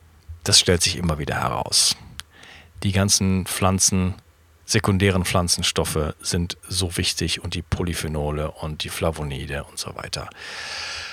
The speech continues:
ähm, sind enorm wichtig für unsere Gesundheit und, ähm, ja, das ist schon mal, <laughs> ähm,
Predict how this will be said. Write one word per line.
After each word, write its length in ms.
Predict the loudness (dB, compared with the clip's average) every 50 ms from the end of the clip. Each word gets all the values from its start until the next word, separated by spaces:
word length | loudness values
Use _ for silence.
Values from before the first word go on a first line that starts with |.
| -14 -16 -20 -10 -4 -2
ähm, 480 | 0 0 0 0 -2 -2 -4 -6 -6 -10 -12 -18 -20 -12 -10 -8 -4
sind 380 | 0 2 4 4 4 2 0 0
enorm 340 | 2 4 4 4 4 2 2
wichtig 320 | 0 0 0 0 -2 -2
für 80 | -2 -2
unsere 240 | -2 -2 -2 -4
Gesundheit 760 | -4 -4 -4 -2 -2 -2 -2 -2 -2 -2 -2 -2 -2 -4 -6 -8 _ -6
und, 720 | -4 -4 -2 -2 -4 -6 -8 -4 2 4 4 4 4 0 -4 -8
ähm, 500 | -8 -6 -6 -8 -10 -10 -10 -12 -12 -14 -14 -18 -20 -20 -20 -20 -20 -12 -2 2
ja, 180 | 2 2 2 0 -6 -14 -16 -6
das 160 | -2 0 0 4
ist 220 | 6 8 8 8
schon 160 | 8 8 8
mal, 260 | 8 8 8 6 6 6 6 4 4 2 0 -2 -4 -4 -2
<laughs> 360 | -2 -4 -4 -6 -8 -2 2
ähm, 580 | 4 6 6 6 6 4 2 0 0 -2 -4